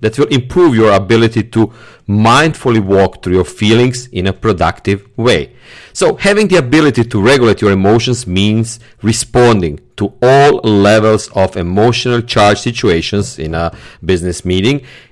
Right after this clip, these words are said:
in a way that helps you rather than hurts you.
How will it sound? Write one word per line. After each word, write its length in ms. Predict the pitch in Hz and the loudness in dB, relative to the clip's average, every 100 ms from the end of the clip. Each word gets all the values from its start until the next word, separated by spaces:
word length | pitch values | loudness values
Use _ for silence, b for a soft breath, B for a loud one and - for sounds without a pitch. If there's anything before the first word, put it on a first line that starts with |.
| - | -4
in 140 | 123 | 0
a 80 | 123 | 2
way 200 | 117 147 | 4 2
that 160 | 123 110 | 0 -2
helps 560 | - 131 123 - - | 0 0 0 -6 -10
you 200 | 76 64 _ _ | -10 -10 _ _
rather 400 | 78 90 107 110 | -4 0 0 0
than 320 | 101 104 104 - | 0 -2 -4 -14
hurts 520 | - - 113 95 - | -8 0 0 0 -8
you. 140 | 69 | -12